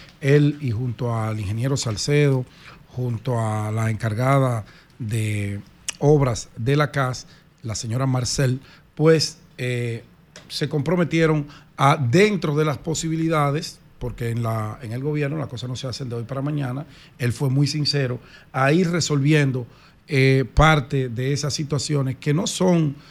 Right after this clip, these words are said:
situaciones meramente generadas por un descuido de un administrador de la cas, no,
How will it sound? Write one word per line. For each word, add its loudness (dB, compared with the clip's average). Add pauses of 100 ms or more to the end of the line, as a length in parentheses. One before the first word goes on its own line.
(160)
situaciones 2 (200)
meramente 4
generadas 0
por -6
un 0
descuido 0
de 0
un -2
administrador -4
de -4
la -6
cas, -8
no, 2